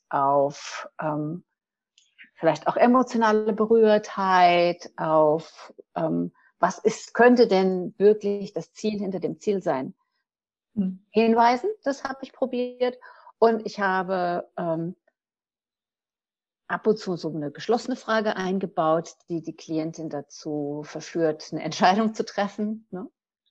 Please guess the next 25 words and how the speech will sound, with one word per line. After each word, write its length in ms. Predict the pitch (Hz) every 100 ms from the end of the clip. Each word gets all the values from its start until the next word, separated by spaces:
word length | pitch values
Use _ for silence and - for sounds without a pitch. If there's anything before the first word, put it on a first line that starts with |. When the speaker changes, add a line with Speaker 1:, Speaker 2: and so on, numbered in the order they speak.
| _ _ _ _
Speaker 1:
Das, 160 | 165
äh, 160 | - - -
irritiert 460 | 214 233 233 254 214
manche 260 | 214 226
Leute, 460 | 220 202 233 247 269
dass 180 | 220 220
man 160 | 214
beim 160 | 180 170
Partnern 500 | - 160 - 233 220
ja 140 | 208
geschlossene 420 | 214 220 196 208
Fragen 300 | - 170 185
stellen 340 | 202 - 175 214
kann, 240 | 202 202
weil 140 | 190 165
anso-, 300 | 180 170 - 185
stellen 480 | - 185 165 180 226 _
muss 260 | 202 262 -
eigentlich, 380 | 165 175 196
weil 100 | 196
ansonsten 400 | 175 170 165 -
kann 160 | - 175
sich 120 | 185
ja 80 | 170
die, 260 | 143 -